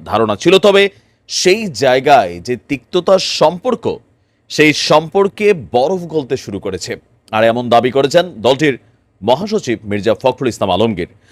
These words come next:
যদিও এই নিয়ে কর্মীদের মধ্যে নানান হতাশাজনক বক্তব্য আমরা কমেন্টের মধ্যে দেখছি, কিন্তু be practical হচ্ছে, আপনি চান আর না চান,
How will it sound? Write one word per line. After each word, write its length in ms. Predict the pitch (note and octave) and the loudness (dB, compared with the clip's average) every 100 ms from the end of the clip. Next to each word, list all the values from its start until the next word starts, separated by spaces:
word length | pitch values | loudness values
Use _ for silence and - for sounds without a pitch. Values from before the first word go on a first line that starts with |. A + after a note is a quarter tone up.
| _ _ | _ _
যদিও 240 | G#2 E3+ A3+ | 2 4 6
এই 140 | A3 | 4
নিয়ে 300 | B3 G#3 C3+ - | 4 0 0 -2
কর্মীদের 500 | C#3+ D#3+ F#3 G3+ A3 | 2 4 4 4 2
মধ্যে 240 | G#3+ F3+ F3 | 2 -2 0
নানান 320 | C#3 C3 B2+ - | 0 0 -4 -8
হতাশাজনক 840 | A#2 B2+ E3 D#3 E3+ D3+ C#3+ A#2+ | -6 -4 -4 -6 -6 -6 -6 -6
বক্তব্য 480 | A2+ A#2 - C#3 C3+ | -4 -6 -6 -6 -4
আমরা 200 | D#3 C#3 | -4 -4
কমেন্টের 540 | B2+ A2+ A#2 C#3+ D3+ A#2 | -6 -10 -10 -8 -8 -6
মধ্যে 180 | G2+ | -6
দেখছি, 320 | F#2+ G#2+ - G2+ | -4 -4 -4 -2
কিন্তু 420 | E3+ E3 A#2+ G#2+ _ _ _ A2 | 0 2 2 0 _ _ _ -4
be 120 | C3 - | -4 0
practical 440 | D3 D3+ A3+ A#3+ G3+ | 0 0 -2 2 2
হচ্ছে, 360 | - A2 F#2 | 0 -2 -4
আপনি 260 | G#2+ - C#3+ - | -4 -4 -6 -6
চান 300 | - F3+ A3+ | 0 2 2
আর 160 | A#3 D3+ | 2 2
না 140 | A#2 | 2
চান, 260 | - C#3 | 2 0